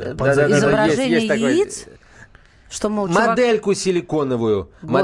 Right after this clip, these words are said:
Speaker 2: Модельку
Speaker 3: какой
Speaker 2: тестикул.
Speaker 3: стыд-то.
Speaker 2: Тестикул, да.
Speaker 3: Ну, ещё раз скажи это слово. С-, просмакуй его, <laughs> конечно же, по утру. Стыд какой,
Speaker 2: Ну, чтобы,
Speaker 3: срам.
Speaker 2: чтобы все
Speaker 3: Сразу чувствуется у человека комплексы по
Speaker 1: Тут можно
Speaker 3: этому
Speaker 1: было подойти и
Speaker 3: поводу.
Speaker 1: ударить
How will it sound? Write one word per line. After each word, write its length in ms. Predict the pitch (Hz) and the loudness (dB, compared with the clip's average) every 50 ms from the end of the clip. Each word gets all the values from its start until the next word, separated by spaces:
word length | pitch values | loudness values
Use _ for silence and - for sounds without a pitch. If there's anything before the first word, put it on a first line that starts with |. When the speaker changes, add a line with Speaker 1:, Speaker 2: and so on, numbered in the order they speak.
| 165 208 | 2 0
Speaker 2:
Модельку 240 | 233 214 180 170 170 - | 0 -2 -4 -6 -4 -2
Speaker 3:
какой 240 | 233 254 196 214 214 | -2 -2 -2 -2 0
Speaker 2:
тестикул. 480 | 220 240 226 175 262 - - 156 131 | 0 0 0 2 2 2 2 2 0
Speaker 3:
стыд-то. 320 | - 196 175 165 160 160 160 | -2 -2 -2 -2 -4 -4 -2
Speaker 2:
Тестикул, 640 | 160 180 180 - - 170 151 - - 127 120 117 | -2 -2 -2 -2 -4 -6 -6 -4 -4 -4 -2 -2
да. 220 | 117 120 110 107 104 - | -2 -2 -2 -4 -6 -6
Speaker 3:
Ну, 80 | 190 | -6
ещё 220 | 208 196 - - 190 | -6 -4 -4 -4 -4
раз 120 | 175 - | -6 -6
скажи 260 | - - 196 185 208 | -4 -4 -4 -4 -4
это 160 | 214 - 196 | -6 -6 -8
слово. 420 | 180 - - 185 175 165 156 160 151 | -8 -6 -4 -4 -4 -4 -6 -8 -10
С-, 120 | - - - | -12 -10 -6
просмакуй 640 | - 247 240 240 208 247 254 247 254 - 277 254 214 | -4 -4 -4 -2 0 -2 -2 -2 -4 -6 -6 -6 -4
его, 320 | 180 196 208 185 196 220 208 | -4 -4 -4 -2 -4 -4 -4
<laughs> 40 | - | -4
конечно 480 | - 254 247 - - 247 240 - 247 220 - | -6 -6 -4 -4 -4 -4 -4 -6 -12 -14 -12
же, 300 | 247 247 - - 262 277 - _ | -14 -10 -6 -6 -6 -6 -8 _
по 220 | - - - - - | -16 -16 -14 -12 -12
утру. 360 | 247 240 - 262 269 269 262 - - - - - - - - - - 254 196 196 185 - | -8 -6 -4 -4 -4 -6 -10 -16 -18 -20 -20 -20 -20 -20 -20 -20 -20 -18 -16 -16 -14 -14
Стыд 320 | - - - - 349 - - | -14 -8 -4 -4 -4 -4 -4
какой, 320 | - 220 202 208 - 190 | -6 -6 -4 -4 -4 -2
Speaker 2:
Ну, 100 | 139 147 | -2 -2
чтобы, 160 | 143 - 165 - | 0 0 0 2
Speaker 3:
срам. 360 | 226 208 185 175 - - 127 | 2 0 -2 -4 -8 -10 -10
Speaker 2:
чтобы 260 | - - 127 123 123 | -6 -4 -4 -4 -4
все 120 | 120 - - | -2 0 0
Speaker 3:
Сразу 240 | 285 294 277 240 202 | 0 0 0 -4 -6
чувствуется 560 | - 240 233 - - 214 208 202 202 - 208 | -8 -8 -8 -8 -6 -6 -6 -6 -6 -6 -8
у 40 | 202 | -8
человека 400 | - - 214 208 208 202 - 208 | -6 -4 -2 -2 -2 -4 -6 -8
комплексы 540 | - - 233 233 208 214 202 196 - - 180 | -6 -4 -4 -4 -4 -6 -8 -6 -6 -6 -6
по 120 | - - | -2 -2
Speaker 1:
Тут 100 | 180 175 | -2 -2
можно 180 | 156 170 170 175 | -2 -2 -4 -4
Speaker 3:
этому 80 | 170 156 | -4 -4
Speaker 1:
было 100 | 143 - | -4 -4
подойти 320 | 147 143 151 147 143 - | -4 -4 -6 -6 -6 -6
и 40 | 160 | -6
Speaker 3:
поводу. 160 | 127 120 117 127 | -4 -4 -4 -4
Speaker 1:
ударить 260 | 131 120 - - - | -6 -6 -8 -12 -14